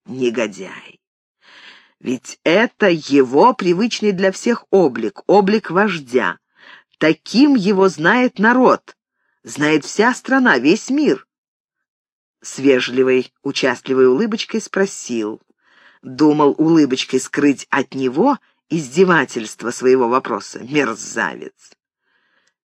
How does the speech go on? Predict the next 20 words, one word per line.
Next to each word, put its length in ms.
«Нет», — 680
ответил 600
он 260
Ханджану, — 840
«не 220
жарко. 640
Зато 640
легче 960
в 220
зубы 420
дать, 520
легче 460
морду 340
бить». 440
Ханджан 560
вежливо 420
улыбнулся, 680
но 140
всё 240
понял 540